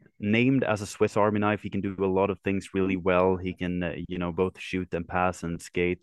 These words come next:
uh, quite well. And, uh, you know, he, he's a dyna-, dynamic player who can add a lot to, to an offense.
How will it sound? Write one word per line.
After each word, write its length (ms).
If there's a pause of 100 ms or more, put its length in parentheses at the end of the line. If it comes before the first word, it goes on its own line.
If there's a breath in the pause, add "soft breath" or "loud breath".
(140)
uh, 300
quite 320
well. 320
And, 320
uh, 60
you 180
know, 220
he, 200
he's 220
a 80 (380 loud breath)
dyna-, 360
dynamic 600
player 340
who 100
can 220
add 240
a 80
lot 280
to, 340
to 200
an 60
offense. 500